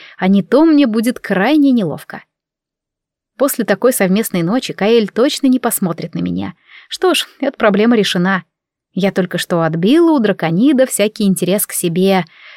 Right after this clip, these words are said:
Вроде это плюс, но на душе паршиво. Не знаю, когда и как я уснула, просто усталость взяла свое. Очнулась я от того, что нечто холодное, мокрое касается моего лица.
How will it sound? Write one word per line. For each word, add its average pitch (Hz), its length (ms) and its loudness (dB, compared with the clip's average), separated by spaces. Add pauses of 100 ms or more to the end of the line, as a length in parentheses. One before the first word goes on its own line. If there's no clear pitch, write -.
(160)
Вроде 277 300 2
это 262 120 -4
плюс, 294 320 -2
но 226 120 -2
на 226 160 2
душе 233 380 -2
паршиво. 226 680 -2 (1300)
Не 277 180 4
знаю, 240 360 2
когда 226 320 0
и 214 80 2
как 247 220 -4
я 196 160 2
уснула, 226 420 0
просто - 400 -4 (260)
усталость 240 640 0
взяла 185 320 2
свое. 180 420 -6 (680)
Очнулась 226 560 0
я 185 160 0
от 170 80 -8
того, 208 300 0
что - 180 -8
нечто 190 360 -2 (300)
холодное, 180 800 0
мокрое 247 760 2
касается 220 600 0
моего 196 300 2
лица. 180 560 -4